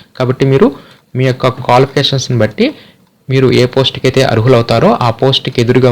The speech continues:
ఉన్న ఆ పీడీఎఫ్ డాక్యుమెంట్ని డౌన్లోడ్ చేసుకొని మీరు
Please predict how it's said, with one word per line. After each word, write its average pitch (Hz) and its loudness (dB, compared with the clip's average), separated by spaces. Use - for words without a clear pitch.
ఉన్న 143 0
ఆ - -2
పీడీఎఫ్ 135 0
డాక్యుమెంట్ని 123 -4
డౌన్లోడ్ 120 2
చేసుకొని 123 -2
మీరు 123 0